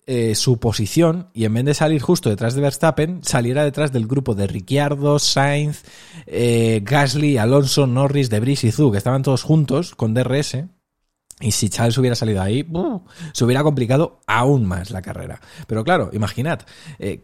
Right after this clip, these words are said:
tenía que hacer Charles Leclerc con ese neumático más de cuarenta vueltas prácticamente si quería tener opciones a una sola parada, que es lo que a priori Red Bull pretendía, ¿no? Eh, Sainz, eh, nada, en esa misma vuelta se puso cuarto, o sea, ya se puso detrás del grupo de Leclerc,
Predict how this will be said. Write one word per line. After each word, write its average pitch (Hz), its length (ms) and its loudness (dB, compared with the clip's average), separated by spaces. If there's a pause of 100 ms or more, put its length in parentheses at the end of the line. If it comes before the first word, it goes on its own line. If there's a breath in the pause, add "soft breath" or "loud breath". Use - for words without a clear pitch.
tenía 113 280 -2
que 175 60 2
hacer 151 240 0
Charles 151 320 0
Leclerc 104 360 -4
con 110 140 -2
ese 165 140 -2
neumático 151 600 -4
más 104 320 -6
de 160 80 -2
cuarenta 123 360 -2
vueltas 127 340 -2
prácticamente 110 800 -4
si 139 280 -2
quería 135 340 -2
tener 127 400 -6
opciones 120 520 -4
a 104 100 -4
una 120 200 -2
sola 123 280 0
parada, 113 280 -6
que 113 100 -6
es - 100 -4
lo 131 120 -2
que - 280 -6 (100)
a - 160 -2
priori 113 340 0
Red 104 220 -2
Bull 139 260 0 (120)
pretendía, 92 520 -6
¿no? 139 160 -8 (640 loud breath)
Eh, 135 680 4
Sainz, 190 540 2
eh, 120 360 2
nada, 120 300 0
en 110 80 -2
esa 139 260 0
misma 127 240 -2
vuelta 143 260 0
se 117 140 -2
puso 120 280 0
cuarto, 123 520 0
o - 100 -20
sea, 104 140 -4
ya 110 100 -2
se 117 140 -2
puso 117 300 0
detrás 110 440 -2
del 104 300 -4
grupo 104 320 -2
de 90 100 -6
Leclerc, 131 640 -2